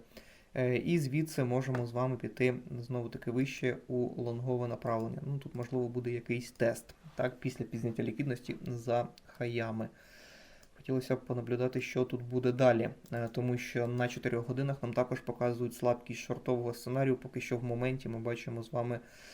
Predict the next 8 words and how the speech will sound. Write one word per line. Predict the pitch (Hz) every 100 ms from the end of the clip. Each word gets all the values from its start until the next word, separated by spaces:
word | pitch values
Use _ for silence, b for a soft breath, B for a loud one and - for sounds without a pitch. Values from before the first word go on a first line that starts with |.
| B B
викупають | 127 - - 127 120 123
ціну | 143 143
і | 123
не | 123 127
фіксуємось | 131 - - 131 127 120 92 120
ми | 120
тілом. | 120 - 127 113 110 - - - - - - - 123
Добре. | 123 120 -